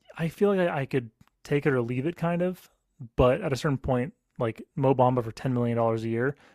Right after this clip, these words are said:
probably isn't really worth it. You know, I'd rather see Mo Bamba for, like, four million or five million, around the <laughs> same, the Jared Vanderbilt level, you know, maybe a little more than Jared Vanderbilt, 'cause he can, in theory, provide more offense than Jared Vanderbilt. Um,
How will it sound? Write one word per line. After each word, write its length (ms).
probably 260
isn't 140
really 160
worth 280
it. 160
You 100
know, 80
I'd 120
rather 220
see 160
Mo 160
Bamba 300
for, 160
like, 300
four 400
million 380
or 80
five 260
million, 160
around 180
the 80
<laughs> 0
same, 340
the 80
Jared 280
Vanderbilt 480
level, 380
you 100
know, 240
maybe 160
a 20
little 160
more 140
than 100
Jared 180
Vanderbilt, 380
'cause 140
he 100
can, 260
in 140
theory, 260
provide 320
more 200
offense 440
than 160
Jared 220
Vanderbilt. 440
Um, 480